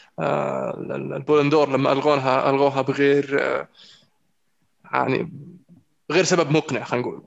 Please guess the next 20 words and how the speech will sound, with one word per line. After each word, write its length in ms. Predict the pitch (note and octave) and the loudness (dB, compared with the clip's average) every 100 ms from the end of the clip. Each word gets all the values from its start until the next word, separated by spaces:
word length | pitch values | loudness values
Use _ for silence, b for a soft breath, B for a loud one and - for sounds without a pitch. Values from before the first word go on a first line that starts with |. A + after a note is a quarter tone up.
| _ | _
من 100 | C3+ | -4
غير 100 | C#3 | -2
سبب 220 | C3+ C3 | 0 0
مقنع 280 | B2+ B2 D3 | 0 -4 -8
كذا 240 | - C3 B2+ | -4 -2 -2
ألغوا 160 | C3 | -2
البطولة، 640 | B2+ A#2+ C3 C#3 D3 C#3+ C#3 | -2 0 0 2 0 -2 -4
ألغوا 500 | C#3 C#3 D3 C3+ B2+ | -2 0 0 0 -2
تسليم 340 | C3 - C3 | -4 -2 -2
الجائزة. 480 | B2+ C#3+ D3 A3 G3+ | 2 0 2 2 4
والله 160 | E3 | 4
عشان 280 | C#3+ C#3 C#3+ | 2 2 2
ميسي 200 | C#3+ D3 | 2 2
ورونالدو 340 | C#3 C#3 C3+ C3 | 2 2 2 0
جايبين 320 | C3+ C#3 C3+ | 0 0 2
العيد 220 | D3+ G3 | 2 2
ما 140 | D3 | 0
نبغى 320 | C3+ B2 B2 A#2+ | 0 -2 -4 -4
نحط 360 | C3 - _ - - C#3 | -8 -10 _ -10 -10 -8
أحد. 180 | - - | -8 -10